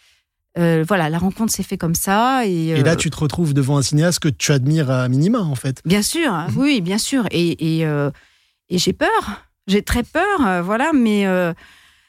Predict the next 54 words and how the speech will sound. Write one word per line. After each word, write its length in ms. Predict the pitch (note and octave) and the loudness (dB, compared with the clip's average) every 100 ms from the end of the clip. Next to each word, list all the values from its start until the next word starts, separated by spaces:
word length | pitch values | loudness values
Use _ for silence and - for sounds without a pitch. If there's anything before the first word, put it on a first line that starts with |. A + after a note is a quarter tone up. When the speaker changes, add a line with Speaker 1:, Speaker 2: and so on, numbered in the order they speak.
| _ _ | _ _
Speaker 1:
mais, 540 | D3 F3 F3+ F3 F3 E3+ | 0 2 2 2 2 0
euh, 240 | D3+ C#3+ | 0 0
Speaker 2:
Surtout 260 | G2+ D3 C4+ | 0 2 2
qu'il 160 | F#3 | 2
est 40 | D3+ | 2
très 120 | - | 2
dans 120 | G3+ | 2
l'observation, 760 | D#3 C#3 D3 C#3+ D#3 - F#3+ F#3 | 2 0 -2 0 0 0 0 2
il 120 | D#3+ | 0
n'est 100 | C#3+ | 0
pas 100 | C3+ | 0
forcément 460 | D#3 D3+ E3 D#3+ D#3 | -2 -2 0 0 2
bavard, 460 | C#3 D3 C#3 E3 C#3+ | 2 2 2 0 0
euh, 120 | C3+ B2 | -2 -4
très 220 | - D#3+ | -2 0
vite, 300 | D3 A3 - | 0 -2 -4
euh, 220 | F3+ D3 | -2 -2
François 380 | C3 - C#3+ D#3+ | -2 -4 -4 0
Ozon, 260 | D3 C3+ D3 | 0 0 0
il 160 | C3+ | 0
a 60 | C#3 | -2
un 80 | C3+ | -2
côté... 420 | D3 C3+ D#3 C#3+ | -2 -2 -2 -2
Euh 160 | C3+ B2+ | -2 0
Speaker 1:
Il 100 | B3+ | 0
est 40 | |
quand 120 | D4 C#4 | 2 2
même 160 | C4 | 0
très 260 | - C#4+ A#3+ | 0 -2 0
à 80 | A3+ | 0
l'aise. 380 | E3+ F#3+ G#3+ E3 D#3 _ _ | 0 0 -2 -2 -4 _ _
C'est 200 | - A3 | -4 -2
quelqu'un 300 | G3+ G#3+ A3+ | 0 -2 0
d'assez, 480 | A3 G#3+ - A3 G#3 | 0 0 0 0 2
euh, 160 | F#3 D#3+ | 0 -2
enfin, 160 | F3 | -2
c'est 140 | E3+ F#3 | -4 -2
très 160 | B3 | -2
facile 420 | A#3 G3 - B3 | -2 -2 0 0
d'être 340 | F#3 F3+ - F#3+ | 0 -2 -2 -2
en 140 | E3 | 0
communication 580 | D#3+ F#3+ F#3+ F3+ F#3 - | 0 0 0 0 -2 0
avec 260 | F3 G#3 - | 0 0 0
lui, 100 | E4+ | 0
mais 140 | G#3+ | 2
il 80 | E3+ | 0
est 40 | D#3+ | -2
impressionnant. 640 | E3 - G#3 C#4 E4 E4+ | -2 -2 0 0 0 0
Enfin, 460 | A#3 F#3+ F3+ F3+ E3 | -2 -2 -2 0 -2
euh, 200 | D3+ D3 | -2 -2
il 140 | C#3 | -2
avait 220 | D3 D#3+ | -4 -2
déjà, 500 | D#3+ E3+ F#3+ G#3+ G3 | -2 0 2 2 2
euh, 180 | E3 D3 | 0 -2